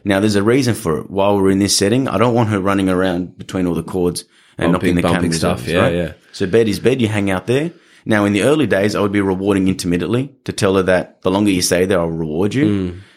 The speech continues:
Speaker 1: But then now it gets to a point where, well, it's pretty comfortable. So she's being rewarded naturally for being there.
Speaker 2: Yeah.
Speaker 1: And also gives her a sense of certainty of where she should be so we don't step on it 'cause she's only three kilos, we'll squash
Speaker 2: Yeah.
Speaker 1: her.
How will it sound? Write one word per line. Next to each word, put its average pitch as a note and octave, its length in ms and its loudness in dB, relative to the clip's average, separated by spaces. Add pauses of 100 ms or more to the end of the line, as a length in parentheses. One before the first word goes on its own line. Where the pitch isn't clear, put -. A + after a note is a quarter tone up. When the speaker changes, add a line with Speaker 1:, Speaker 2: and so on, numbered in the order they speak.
(240)
Speaker 1:
But E3 100 -6
then A#2+ 140 2
now A#2+ 160 2
it A#2 40 0
gets A#2 140 -2
to A2+ 100 0
a G2 40 -4
point G2+ 320 0
where, G2+ 260 0 (460)
well, B2 120 0
it's B2 120 -2
pretty A2 200 2
comfortable. E2+ 680 -6
So - 160 -4
she's F#2 200 -2
being F2+ 260 0
rewarded E2+ 500 0
naturally E2+ 400 -2
for D#2+ 140 -4
being E2+ 320 2
there. D2 260 -4
Speaker 2:
Yeah. G#2 240 0 (460)
Speaker 1:
And F#2+ 160 0
also F#2+ 260 0
gives F2+ 280 0
her F2+ 120 0
a E2 60 0
sense F2 340 0
of D#2+ 220 0
certainty F2+ 420 0
of E2 160 0
where F2 160 2
she F2 100 -4
should F#2+ 300 0
be E2+ 160 0
so F2 140 -4
we F2 60 0
don't E2 120 -4
step - 260 -4
on D2 120 -6
it - 120 -6
'cause - 120 -8
she's F#2 40 -2
only E2 140 0
three E2 220 -4
kilos, F#2 340 -4
we'll - 80 -10
squash A2+ 320 0
Speaker 2:
Yeah. G2+ 200 -2
Speaker 1:
her. A2 120 -4